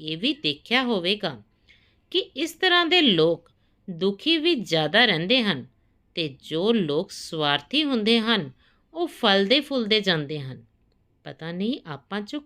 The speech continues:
ਕਿੰਨੇ ਲੋਕ ਇਹ ਮੰਨਦੇ ਹਨ ਕਿ ਚੰਗੇ ਲੋਕ ਆਪਣੇ ਜੀਵਨ 'ਚ ਬਹੁਤ ਦੁਖੀ ਰਹਿੰਦੇ ਹਨ, ਪਰ ਇਸ ਦੇ ਪਿੱਛੇ ਦਾ ਸੱਚ ਕੀ ਹੈ? ਜੇਕਰ ਅਸੀਂ ਇਸ ਦੇ ਪਿੱਛੇ ਦਾ ਸੱਚ ਨਹੀਂ ਜਾਣਾਂਗੇ,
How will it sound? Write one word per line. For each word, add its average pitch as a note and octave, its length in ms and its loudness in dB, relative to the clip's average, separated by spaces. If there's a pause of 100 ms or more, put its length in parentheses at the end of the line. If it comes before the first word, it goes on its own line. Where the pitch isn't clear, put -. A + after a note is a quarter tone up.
(160)
ਕਿੰਨੇ G#3+ 380 0
ਲੋਕ G3+ 480 0 (420)
ਇਹ F#4+ 140 2
ਮੰਨਦੇ F#3+ 540 4
ਹਨ A3+ 240 2
ਕਿ B3 340 -8
ਚੰਗੇ F#3 420 0
ਲੋਕ F3 400 -2
ਆਪਣੇ G3 340 -4
ਜੀਵਨ D3+ 480 -6
'ਚ E3+ 120 -14
ਬਹੁਤ D#3 440 -6
ਦੁਖੀ G3+ 420 -4
ਰਹਿੰਦੇ C#3+ 340 -4
ਹਨ, C#3 240 -8 (640)
ਪਰ E4+ 160 2
ਇਸ D4 180 0
ਦੇ D#4+ 160 2
ਪਿੱਛੇ C#4 460 -4
ਦਾ C#4+ 160 0
ਸੱਚ D3 440 -6
ਕੀ B3 320 0
ਹੈ? G#2+ 200 -4 (880)
ਜੇਕਰ D#3+ 460 0
ਅਸੀਂ G#3+ 220 -2
ਇਸ G3 120 -4
ਦੇ G3 160 -4
ਪਿੱਛੇ F3+ 460 -12
ਦਾ G#3 160 -4
ਸੱਚ E3+ 500 -10
ਨਹੀਂ G#3+ 180 0
ਜਾਣਾਂਗੇ, A3 640 0